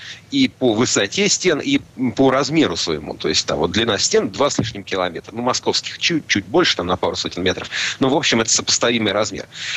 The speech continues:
А, э, и в Коломне, кстати, стены и башни порой даже повыше, чем в Москве. Единственное, что в Коломне Кремль сохранился не в полной мере. Дело в том, что, хотя там было много неприятелей, много осад, и там татары, и, и литовцы с поляками,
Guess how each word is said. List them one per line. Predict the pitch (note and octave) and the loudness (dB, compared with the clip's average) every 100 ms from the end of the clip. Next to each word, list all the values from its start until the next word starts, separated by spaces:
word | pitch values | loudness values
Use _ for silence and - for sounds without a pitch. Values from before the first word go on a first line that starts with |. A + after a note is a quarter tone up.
| - | -4
А, | F2 F2 | 0 2
э, | F2 F2+ F2 F2+ F2 | 2 2 2 2 0
и | - | 0
в | - | 0
Коломне, | D3+ D#3 D3 | 2 2 2
кстати, | A#2 A2+ - | 0 0 0
стены | A2+ - D#3+ C#3 A2 | 0 2 4 4 2
и | |
башни | G#2+ C3+ - | 2 0 0
порой | - G#2+ A#2 | -2 0 0
даже | G#2 G2+ F#2+ | 2 0 0
повыше, | A#2 A2+ G2 - | 0 0 -2 0
чем | - E2+ | 0 -2
в | |
Москве. | E2+ D#2+ - A2+ G#3+ - - - - | -2 -2 0 2 0 0 -8 -10 -2
Единственное, | - A2+ D#3 - B2+ | 0 4 4 4 4
что | A#2+ - A#2 A2+ | 2 2 2 2
в | G2+ - | 0 -2
Коломне | A#2+ D#3+ D#3+ A#2+ | 0 2 4 2
Кремль | A2 C#3+ D3+ | 2 2 2
сохранился | - - A2+ B2 C3+ - | 2 2 2 4 4 4
не | A2+ | 2
в | - | 2
полной | B2+ A#2+ C#3+ | 2 4 6
мере. | D#3 F2 - - - - | 4 2 -2 -8 -6 -2
Дело | F#2+ F#2 | 0 0
в | |
том, | - E3 | 2 2
что, | - G#2+ F#2 - - | 2 -2 -2 -6 -4
хотя | B2 C#3+ A#2 - | -2 2 2 0
там | - G#2 G2 | -2 -4 -4
было | G#2 B2 A2+ | 0 2 4
много | C3+ D3 A#2+ G2 | 4 4 2 0
неприятелей, | F2+ A2+ A2 C3 A#2+ G2 | -4 -2 2 2 2 -2
много | F2+ A#2+ A#2 G2+ G2 | 0 2 2 2 2
осад, | - C3+ A2+ G2 | 2 2 0 -2
и | F2+ F2 | -4 -4
там | E2+ E2+ D#2+ | -4 -4 -4
татары, | F#2+ F#2+ G#2+ G#2 F#2+ F2 | -4 -2 2 2 4 2
и, | E2+ | 0
и | E2 F#2 F2+ F2+ F2+ | 0 0 2 4 4
литовцы | G2 G#2 A2+ G#2 - - F2+ | 2 2 2 2 0 0 0
с | F2 | 0
поляками, | - F2+ F2 E2+ F2 E2+ | 0 0 0 0 -2 -2